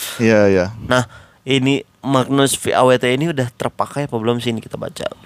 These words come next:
Speaker 2: Q Magnus V A W T, which from to twenty twenty could begin to capture the energy from Japan's frequent typhoon, even a category five typhoon like Hagibis. Wow.
Speaker 1: Apa itu?
Speaker 2: Jadi, eh, V A W T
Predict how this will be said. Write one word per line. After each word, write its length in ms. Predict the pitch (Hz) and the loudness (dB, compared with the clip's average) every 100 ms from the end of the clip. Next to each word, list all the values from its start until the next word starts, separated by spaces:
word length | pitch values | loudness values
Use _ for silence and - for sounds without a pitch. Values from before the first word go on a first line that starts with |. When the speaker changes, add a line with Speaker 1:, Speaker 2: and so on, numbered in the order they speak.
| - | -10
Speaker 2:
Q 320 | - 175 139 | 4 6 8
Magnus 400 | 117 107 117 113 | 6 2 2 0
V 140 | - - | 0 -2
A 160 | 104 | 2
W 80 | 117 135 | 2 2
T, 240 | - 120 | 0 0
which 320 | 123 131 - | 0 0 0
from 400 | - - 123 120 113 | -2 2 2 2 -2
to 160 | - 113 _ _ - | -6 -8 _ _ 0
twenty 240 | 156 156 | 2 2
twenty 320 | 170 160 147 151 | 2 2 0 -2
could 240 | 135 123 | -2 -2
begin 460 | 120 123 110 127 120 | 0 0 2 0 0
to 160 | 117 | -6
capture 480 | - 113 - 117 117 | -4 -6 -2 -2 0
the 160 | 120 - | -4 -4
energy 480 | 117 113 104 117 110 | -2 -2 -2 -2 0
from 240 | 110 107 | -4 -6
Japan's 400 | 104 - 113 - - - - _ | -6 -2 -2 -2 -8 -18 -20 _
frequent 400 | - 120 123 113 | -8 -6 -4 -4
typhoon, 400 | 104 107 135 139 - | -4 -2 -2 -4 0
even 320 | 120 123 127 | 0 2 0
a 80 | - | -4
category 720 | - 120 - 110 110 113 123 | -2 -2 0 -2 0 0 -2
five 240 | - 104 | -2 -4
typhoon 400 | - 101 - 110 | -4 -8 -4 -4
like 240 | 107 107 - | -2 -4 -4
Hagibis. 640 | - 104 98 98 101 - | -6 -6 -4 -6 -4 -4
Wow. 720 | - 101 104 110 110 98 95 - - - - | 0 4 6 6 6 4 0 -12 -20 -16 -14
Speaker 1:
Apa 240 | - 104 117 | -10 -6 -6
itu? 160 | 110 101 - - - - | -8 -12 -14 -12 -12 -2
Speaker 2:
Jadi, 400 | 117 123 139 123 - _ _ _ - | 0 4 2 2 -4 _ _ _ -6
eh, 600 | 127 131 127 127 123 120 | 2 6 6 6 6 4
V 180 | - - 120 | 2 -2 2
A 160 | 101 | 4
W 80 | 117 | 4
T 80 | 117 | 2